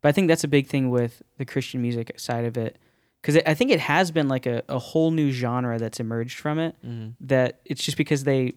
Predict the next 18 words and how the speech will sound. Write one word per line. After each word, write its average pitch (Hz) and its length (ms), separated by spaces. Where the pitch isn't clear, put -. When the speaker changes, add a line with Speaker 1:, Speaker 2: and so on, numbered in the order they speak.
Speaker 1:
went 143 220
through 151 120
this 139 120
whole 151 220
discovery 131 540
period 120 360
again 117 400
Speaker 2:
Yeah. 117 440
Speaker 1:
to 147 100
now 139 240
where 139 80
it's 123 120
like, 110 160
"Oh, 147 240
they're 135 120
actually 156 240
creating 135 540
something 123 500